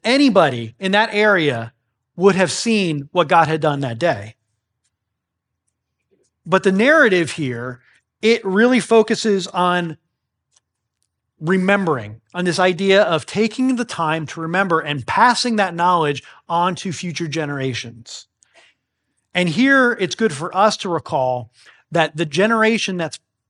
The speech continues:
that's crossing the Jordan right now is not the same generation that crossed the Red Sea.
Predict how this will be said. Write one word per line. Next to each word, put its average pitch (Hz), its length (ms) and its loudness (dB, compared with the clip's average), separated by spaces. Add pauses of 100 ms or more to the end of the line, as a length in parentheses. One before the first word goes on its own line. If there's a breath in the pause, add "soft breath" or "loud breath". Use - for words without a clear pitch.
(200)
that's - 200 -4
crossing 214 500 2
the 175 80 -2
Jordan 190 460 0
right 220 180 0
now 233 340 0 (380 soft breath)
is 160 180 -2
not 196 420 2
the 233 100 -4
same 254 280 0
generation 220 720 -2 (600)
that 170 140 0
crossed 196 340 2
the 180 100 -6
Red 170 220 0
Sea. 117 400 -4